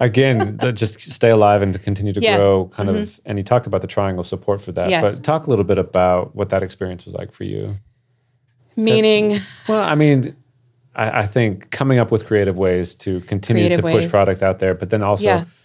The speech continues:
Speaker 1: I've seen you talk about it other places, about that community support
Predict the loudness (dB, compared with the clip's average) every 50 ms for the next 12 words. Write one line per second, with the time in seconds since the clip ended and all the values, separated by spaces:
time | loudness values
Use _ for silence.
0 | _ _ _ -4 -2 0 0 0 0 0 0 0 0 2 0 0 2 2 0 0
1 | 0 0 -2 -2 -2 -2 -4 -6 -4 -2 0 -2 -2 -2 -6 _ _ -2 -2 -2
2 | 0 0 0 0 0 0 -2 -4 -6 -6 -8 -10 -10 -8 -4 -2 0 0 0 -2
3 | -4 -6